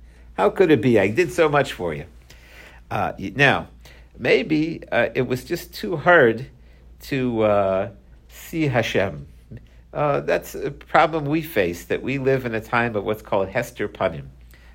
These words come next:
Hashem is hidden from us. It really makes it hard. There are people that say, "If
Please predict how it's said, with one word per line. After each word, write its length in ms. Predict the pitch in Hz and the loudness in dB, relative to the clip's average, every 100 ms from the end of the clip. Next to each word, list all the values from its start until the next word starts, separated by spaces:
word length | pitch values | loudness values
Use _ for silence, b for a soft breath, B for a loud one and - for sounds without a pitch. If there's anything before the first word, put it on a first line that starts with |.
| - | -14
Hashem 320 | 147 - 190 175 | -12 -10 -8 -8
is 120 | 139 | -4
hidden 260 | 165 147 127 | -4 -4 -6
from 240 | - 82 | -6 -6
us. 320 | 57 - - b b b b - | -10 -12 -20 b b b b -4
It 140 | 160 | -2
really 200 | 247 240 | 0 0
makes 260 | 214 190 208 | 0 0 2
it 100 | 156 | 4
hard. 300 | 202 160 135 | 6 6 6
There 140 | 151 | 6
are 120 | 180 | 6
people 440 | 190 196 190 143 113 | 2 -2 2 2 2
that 140 | 107 | -2
say, 140 | - - | -8 -16
"If 160 | - | -18